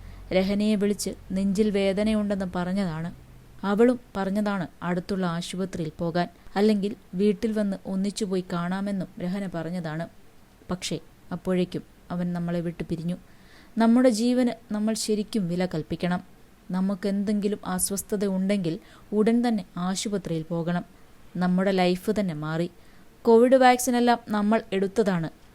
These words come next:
അതിൻ്റെ എല്ലാം പ്രശ്നങ്ങൾ ജീവിതത്തിൽ വരാമെന്ന് പ്രിയങ്ക പറയുന്നു. നമ്മുടെ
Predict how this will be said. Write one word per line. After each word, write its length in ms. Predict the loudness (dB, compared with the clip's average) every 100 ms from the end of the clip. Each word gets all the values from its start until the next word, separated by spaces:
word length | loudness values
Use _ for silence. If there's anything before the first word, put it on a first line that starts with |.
| -20 -10
അതിൻ്റെ 300 | -4 -2 2 2
എല്ലാം 260 | 2 2 0
പ്രശ്നങ്ങൾ 420 | -2 -4 -2 -4 -6 -8
ജീവിതത്തിൽ 520 | -4 -2 -2 -2 2
വരാമെന്ന് 500 | 4 4 2 0 -4 -6 -10
പ്രിയങ്ക 380 | -4 0 0 -2 -6 -8
പറയുന്നു. 400 | -6 -2 -2 -2 -6 -16 -20 -20 -20 -20 -20 -20 -20 -20 -20 -18 0
നമ്മുടെ 340 | 6 8 8